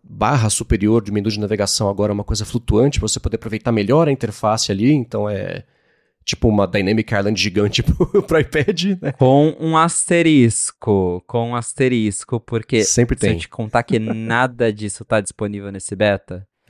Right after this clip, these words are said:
Speaker 2: não
Speaker 1: <laughs> Ah,
Speaker 2: tem
Speaker 1: não?
Speaker 2: um aplicativo da Apple com essa barra flutuante. E é, é, é, ele, eles apresentaram um conceito ali, porque eu fui, né, eu tava até empolgado,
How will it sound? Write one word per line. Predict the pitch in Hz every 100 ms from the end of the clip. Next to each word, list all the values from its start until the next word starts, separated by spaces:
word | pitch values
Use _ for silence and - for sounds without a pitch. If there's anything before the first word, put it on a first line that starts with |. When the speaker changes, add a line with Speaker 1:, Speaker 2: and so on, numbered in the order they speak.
| 143
Speaker 2:
não | 113
Speaker 1:
<laughs> | 110
Ah, |
Speaker 2:
tem | 123
Speaker 1:
não? | 151 131
Speaker 2:
um | 151 156
aplicativo | 143 139 135 131 131 117
da | 113
Apple | 110 113 104
com | 110
essa | 104 107
barra | 101 101
flutuante. | 101 107 - 101 101 104 110 - 120 110 _ _ _ -
E | 131
é, | 135 - -
é, | 165 -
é, | 180
ele, | 202
eles | 220 226 220
apresentaram | 226 214 220 214 214 208
um |
conceito | 180 208 247 - 170 135 143
ali, | 123 110
porque | - 117 151
eu | 160
fui, | - 170 208
né, | 165 165
eu |
tava | 156 165
até | 165 180
empolgado, | 190 320 202 165